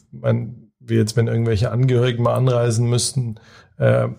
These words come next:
also die Familie zurück aus dem Ausland anreist,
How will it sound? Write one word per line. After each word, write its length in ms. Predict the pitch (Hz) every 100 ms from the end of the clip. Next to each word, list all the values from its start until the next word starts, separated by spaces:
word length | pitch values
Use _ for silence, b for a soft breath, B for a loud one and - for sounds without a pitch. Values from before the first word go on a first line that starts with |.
| _ _
also 160 | - 110
die 80 | 110
Familie 680 | 123 113 123 127 123 117
zurück 280 | - 120 123
aus 160 | 123 110
dem 100 | 117
Ausland 540 | 117 123 - 117 113 120
anreist, 600 | 127 120 117 117 -